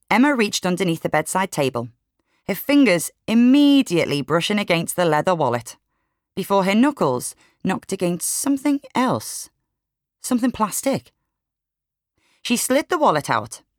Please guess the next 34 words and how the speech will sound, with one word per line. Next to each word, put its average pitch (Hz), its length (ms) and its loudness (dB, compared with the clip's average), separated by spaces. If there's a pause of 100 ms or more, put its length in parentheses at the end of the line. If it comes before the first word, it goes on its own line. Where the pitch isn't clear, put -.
(320)
then 233 180 2
reached 254 260 -2
back 156 220 -4
for - 80 -12
the 165 80 -8
plastic 226 400 -2
thing. 113 300 -6 (1300)
It 175 80 -2
was 202 180 -4
a 214 40 -6
small 302 640 0 (160)
pump - 380 -2 (220)
dispenser, 123 600 -6 (840)
unmarked. 185 680 2 (840)
The 196 60 2
liquid 262 300 -2
inside 226 640 2
was 143 400 -6 (280)
clear. 240 400 -4 (1700)
Emma 269 200 4
held 247 320 0
it 254 60 0
in 208 80 0
the 180 80 0
palm 185 260 0
of 180 100 -2
her 180 140 2
hand 165 320 0
and 139 160 -4
frowned 220 540 -2
at 175 100 -2
it 147 140 -4
in 156 80 -2
confusion, 170 720 -6